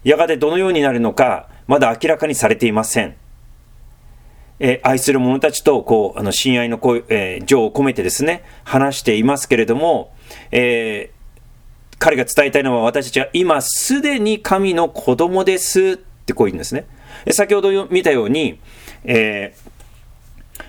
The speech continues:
この世は私たちを知らないと、この関係について神の子供になっていることを知らない。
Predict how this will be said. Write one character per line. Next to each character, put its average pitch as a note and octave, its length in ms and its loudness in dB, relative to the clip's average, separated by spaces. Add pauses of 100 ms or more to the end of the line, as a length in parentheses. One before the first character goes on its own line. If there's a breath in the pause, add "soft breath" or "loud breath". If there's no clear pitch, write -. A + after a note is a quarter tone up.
こ D#3 140 2
の D3 280 0
世 A3+ 240 0
は B3 420 -2
私 D#3 280 0
た D3+ 60 -6
ち - 80 -2
を F#2+ 60 2
知 - 320 -2
ら A3 180 0
な G#3+ 120 -2
い B2 100 -6
と、 - 160 -4
こ - 140 -4
の F3 120 -2
関 A3 320 0
係 A3 160 2
に G#3+ 100 -2
つ G#3 100 0
い G3 60 0
て - 100 0
神 A3 220 2
の G3+ 80 -2
子 G3 180 2
供 F#3+ 200 0
に G3+ 80 0
な G3 100 2
っ F#3+ 60 -10
て F3+ 80 0
い - 20 0
る D#3 80 -2
こ - 80 -20
と C3+ 60 2
を A#2+ 40 0
知 - 220 -2
ら F#3 160 -2
な G3 160 0
い。 B2+ 140 -6